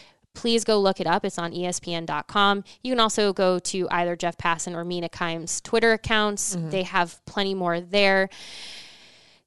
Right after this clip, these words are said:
Speaker 1: The thing that was really disturbing to me about this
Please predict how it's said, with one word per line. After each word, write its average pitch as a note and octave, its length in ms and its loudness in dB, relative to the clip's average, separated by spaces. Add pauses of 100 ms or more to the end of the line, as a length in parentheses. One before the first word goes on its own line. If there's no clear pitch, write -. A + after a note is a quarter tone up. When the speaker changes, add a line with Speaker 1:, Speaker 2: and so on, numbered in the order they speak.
Speaker 1:
The B3+ 100 2
thing D#4+ 220 4
that E4 160 6
was A#3+ 160 6
really A#3+ 600 4
disturbing A3 640 2
to G3+ 140 -4
me G3 480 2
about F#3+ 580 2
this F3+ 600 0